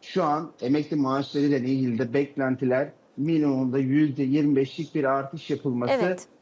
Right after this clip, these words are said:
Speaker 1: bu enflasyon rakamlarına istinaden bir düzeltilme yapılması söz konusu.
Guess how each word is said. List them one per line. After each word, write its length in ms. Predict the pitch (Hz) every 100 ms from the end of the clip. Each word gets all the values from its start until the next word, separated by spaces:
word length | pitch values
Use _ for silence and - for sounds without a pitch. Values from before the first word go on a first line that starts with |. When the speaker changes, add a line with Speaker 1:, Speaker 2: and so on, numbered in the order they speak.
| -
Speaker 1:
bu 260 | 139 175 143
enflasyon 640 | 139 131 147 143 170 143
rakamlarına 500 | 135 135 120 117 143
istinaden 580 | 143 - 123 127 151 139
bir 180 | 135 123
düzeltilme 540 | 123 123 110 120 143
yapılması 460 | 131 113 113 113 185
söz 260 | 143 110
konusu. 400 | 98 87 - -